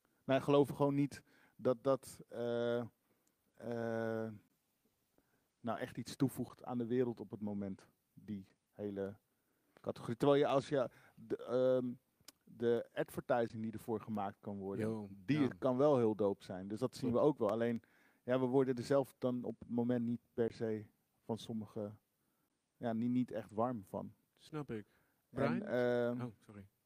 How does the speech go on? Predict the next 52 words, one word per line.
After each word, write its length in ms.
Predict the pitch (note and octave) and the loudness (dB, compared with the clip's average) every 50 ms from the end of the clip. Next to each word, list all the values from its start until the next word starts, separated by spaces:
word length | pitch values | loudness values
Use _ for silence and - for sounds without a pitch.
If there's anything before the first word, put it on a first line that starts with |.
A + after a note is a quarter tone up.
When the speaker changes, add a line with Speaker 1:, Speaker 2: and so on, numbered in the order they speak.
| _ _ _ _ _ _ | _ _ _ _ _ _
Speaker 1:
ja, 240 | - B2+ B2+ B2+ B2 | -4 0 2 2 2
het 140 | A#2 G#2+ - | 2 0 -6
is, 160 | A2 G2+ - | -16 -10 -8
er 100 | B2 A#2 | -8 -8
zullen 360 | - - - B2 A#2+ A#2 A2+ | -8 -4 -2 -2 -2 -2 -2
er 100 | A2+ A2+ | -2 -2
nog 180 | A#2 A#2 A#2 - | 0 -2 -2 -2
een 120 | A#2+ A2+ | -6 -10
paar 260 | - - A2+ A2 A2 G2+ | -4 -4 -4 -4 -4 -6
dingen 240 | A2+ A2+ A2+ A2+ | -8 -8 -8 -6
zijn. 120 | A2 C#3+ E3+ F#3 | -4 -2 -2 -2
Speaker 2:
Ja. 60 | A3 | 0
Speaker 1:
Ro-, 140 | A2+ A2+ A2 | -2 -2 -2
Rogier, 420 | - A#2 A2+ - - - B2+ B2+ A#2 | 2 0 0 0 0 -4 -2 -2 -2
die 360 | A#2 A2+ A2+ A2 A2+ A2 - _ _ _ _ _ _ _ _ _ _ _ | -2 -4 -4 -4 -6 -8 -10 _ _ _ _ _ _ _ _ _ _ _
weet 220 | - G#2+ A2+ A2+ | -4 -2 -2 -2
ik 160 | A2 - - | -2 -4 -6
dat, 120 | - A2+ - _ _ _ | -6 -6 -6 _ _ _
dat 140 | - A2 G2+ _ | -6 -6 -6 _
die 220 | - A#2 A2 G#2+ G#2 | -10 -10 -8 -8 -6
niet 220 | A2+ B2 A#2 - | -4 -6 -6 -6
snel, 400 | - - A#2+ A2 G#2+ G#2+ G#2 G#2 _ _ _ _ _ | -10 -8 -6 -4 -4 -4 -6 -10 _ _ _ _ _
nou 200 | - - A#2 A2+ | -20 -14 -12 -12
ja, 60 | G#2 - | -12 -10
tabak 520 | - - F2 - G#2+ G#2+ A2+ _ - - - | -10 -12 -8 -2 -4 -4 -4 _ -16 -20 -20
of 100 | - - | -18 -10
zo 220 | - A2+ G#2+ A2+ | -6 -4 -4 -4
zou 240 | A2+ - G#2+ A2 A2 | -4 -4 -6 -6 -4
doen. 320 | A2+ A#2+ B2 D3 E3 D#3+ _ _ _ _ _ _ _ _ _ _ _ _ _ _ _ _ _ _ _ _ | -6 -6 -8 -8 -12 -18 _ _ _ _ _ _ _ _ _ _ _ _ _ _ _ _ _ _ _ _
Dat 160 | _ B2 C3 C3 | _ -6 -4 -4
Speaker 2:
Ja. 80 | B2+ | -4
Speaker 1:
soort 160 | C3+ D3 - - | -4 -6 -8 -8
dingen, 160 | A2+ A2 A2 | -10 -8 -8
ja. 220 | A2+ A#2 A2+ A2 - _ _ _ _ _ _ _ _ _ _ _ _ _ _ | -8 -8 -8 -10 -12 _ _ _ _ _ _ _ _ _ _ _ _ _ _
Gewoon 240 | _ - B2+ B2 A#2 | _ -6 -6 -6 -4
persoonlijke 920 | - B2+ - - C#3 C3+ B2+ B2+ A#2+ - C3+ B2 A#2+ A#2+ A#2 A#2 A2+ A#2 A2+ A2 _ _ _ _ _ _ _ _ _ _ C3 A#2+ A2 B2+ C3 _ C3 C3 - _ _ - | -6 -8 -2 0 2 2 2 0 0 0 0 0 2 2 2 0 0 -2 -4 -8 _ _ _ _ _ _ _ _ _ _ -20 -20 -20 -20 -20 _ -20 -20 -20 _ _ -20
Speaker 2:
Gewoon 340 | - - - C#3 C3+ C3+ B2+ | -20 -14 -8 -6 -6 -6 -6
persoonlijke 760 | - - - D3 C#3+ C#3 C#3+ C#3+ C3+ - - C3+ B2+ B2+ B2 B2+ | -10 -4 0 0 0 0 0 -6 -8 -6 -4 -2 -2 -2 -2 -4
bezwaren 560 | B2 - - - C3 B2 B2 B2 B2 A#2+ B2 | -8 -10 -10 -8 -4 -4 -2 -2 -2 -4 -4
tegen 300 | - A#2+ A#2+ - - A#2+ | -4 -4 -4 -4 -6 -8
bepaalde 420 | B2 A#2 - - A#2+ A#2+ A#2 A2+ | -10 -8 -6 -6 -4 -4 -4 -6
producten 440 | - - A#2 A2 A2+ A2 A2 - A2+ | -6 -8 -8 -4 -4 -6 -6 -6 -10
waarvan 200 | A2 G#2 - G#2+ | -10 -10 -10 -10
je 60 | G#2+ | -10
denkt 180 | G#2 G#2 G#2 - | -10 -12 -12 -12
van, 140 | G#2 G2+ G#2 | -14 -14 -12
"Dit 160 | A2+ A2 - | -14 -14 -10
past 200 | - A#2 G#2+ - | -10 -10 -10 -8
niet 120 | A#2+ A2 | -12 -12
bij 160 | - G#2+ - - | -12 -12 -14 -12
ons." 300 | G2+ G#2 G2 G2 - - | -14 -14 -16 -16 -8 -2
Speaker 1:
Ja. 200 | C#3+ C#3 A#2 | 0 0 0